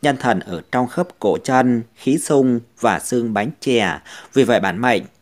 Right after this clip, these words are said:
cần phải lưu ý, nên tránh mọi sự tổn thương, va chạm,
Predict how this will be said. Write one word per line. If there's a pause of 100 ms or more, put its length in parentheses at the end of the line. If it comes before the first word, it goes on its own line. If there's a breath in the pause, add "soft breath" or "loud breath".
(160)
cần
phải
lưu
ý, (180)
nên
tránh
mọi
sự
tổn
thương, (200)
va
chạm,